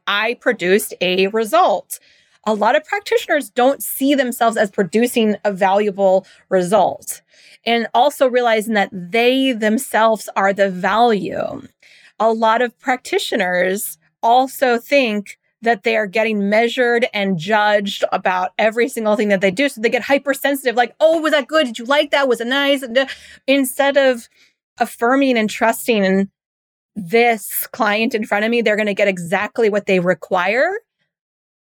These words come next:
no matter what. And so then it opens up the session for spirit to just kinda come in and take the wheel and let the session go like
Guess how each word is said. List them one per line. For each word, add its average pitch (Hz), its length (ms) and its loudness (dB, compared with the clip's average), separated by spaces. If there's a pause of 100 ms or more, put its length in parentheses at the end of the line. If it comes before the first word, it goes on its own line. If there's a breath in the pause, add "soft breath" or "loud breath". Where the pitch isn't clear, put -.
(580)
no 254 200 4
matter 233 360 0
what. 190 300 0 (360 loud breath)
And 233 160 -2
so 233 300 2
then 247 240 0
it 254 180 0
opens 254 400 2
up 226 160 0
the 220 80 -6
session 220 480 0
for 233 200 -2
spirit 226 340 -2
to 233 80 -4
just 196 180 -6
kinda 165 220 -2
come 247 340 0
in 240 460 -2
and 175 280 -2
take - 380 -4
the 302 160 2
wheel 269 520 2 (360 loud breath)
and 196 240 -2
let 214 540 -2 (280)
the 208 140 -4
session 233 440 -2
go 208 460 2
like 202 260 0